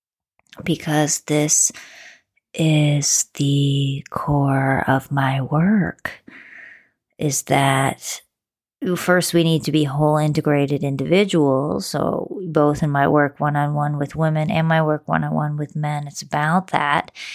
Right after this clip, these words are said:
incorporating balance, incorporating, cultivating healthy versions of the energies, learning how to balance those energies in all areas of life. And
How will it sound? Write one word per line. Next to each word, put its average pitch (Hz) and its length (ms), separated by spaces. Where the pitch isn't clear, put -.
incorporating 151 1400
balance, 165 720
incorporating, 196 640
cultivating 208 480
healthy 185 340
versions 160 540
of 139 240
the 82 140
energies, 139 840
learning 160 400
how 143 260
to 151 160
balance 170 640
those 151 260
energies - 1040
in 160 140
all 165 320
areas 151 480
of - 140
life. - 500
And 165 720